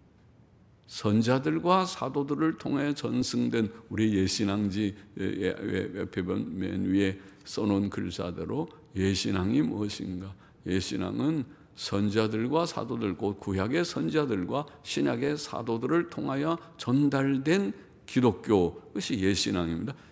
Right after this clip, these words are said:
역사적 기독교. 네, 그 교훈, 바른 교훈이 무엇인가 파악도 해야 되고, 그 파악한 교훈을 잘 지키는 것이 중요하다. 시대마다 바뀌는 것이 아니다. 교훈은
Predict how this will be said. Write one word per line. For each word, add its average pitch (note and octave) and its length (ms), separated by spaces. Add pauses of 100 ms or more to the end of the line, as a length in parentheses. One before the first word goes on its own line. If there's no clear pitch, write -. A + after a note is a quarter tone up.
(160)
역사적 G2 580
기독교. E2+ 880 (640)
네, - 100
그 F#3+ 600
교훈, G2 500
바른 D3+ 440
교훈이 C#3 500
무엇인가 A#2 720
파악도 D#3+ 580
해야 A2+ 240
되고, G2+ 460 (280)
그 C3 260
파악한 C#3 720
교훈을 G#2+ 720
잘 G2 360
지키는 G2 580
것이 F2 320
중요하다. F2+ 640 (720)
시대마다 C#3 720
바뀌는 B2 500
것이 - 280
아니다. - 320 (320)
교훈은 A2+ 580